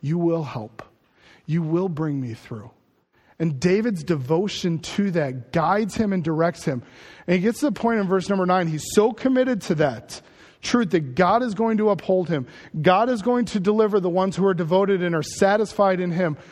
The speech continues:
That he looks and he, he looks at his enemies again. And the two verses he talks about, "Then shall they fall by the sword,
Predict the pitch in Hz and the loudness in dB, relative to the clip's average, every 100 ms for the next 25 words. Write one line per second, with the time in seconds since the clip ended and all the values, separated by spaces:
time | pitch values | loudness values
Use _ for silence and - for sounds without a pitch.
0 | - - - 202 214 196 165 247 254 254 | -20 -6 2 2 2 0 2 2 2 -2
1 | 220 226 208 190 226 - 240 208 214 233 | -2 0 0 2 0 0 0 2 2 2
2 | 214 151 151 147 110 113 - _ _ - | -2 -2 -2 -2 -4 -10 -20 _ _ -20
3 | - 185 202 185 - 233 208 226 220 202 | -2 2 2 2 0 2 2 2 0 -4
4 | 180 185 190 190 190 180 151 - - - | -2 2 2 2 2 2 2 -6 -20 -20
5 | _ 156 170 220 254 - 247 220 185 202 | _ 0 2 2 0 2 2 2 2 0
6 | 185 - - 175 220 233 233 208 208 196 | 0 -4 0 2 2 0 0 2 0 -2
7 | 190 - 170 143 113 | -4 -2 0 0 -2